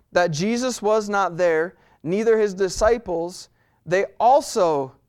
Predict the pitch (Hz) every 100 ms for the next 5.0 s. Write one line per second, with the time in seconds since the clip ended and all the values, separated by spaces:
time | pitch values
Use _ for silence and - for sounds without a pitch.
0 | - 208 185 - - 190 151 117 110 _
1 | _ _ _ _ _ _ 135 151 165 160
2 | 127 - _ 131 135 123 117 _ _ _
3 | 107 95 - 120 - - _ - 170 151
4 | - 127 123 139 - 196 - - 160 120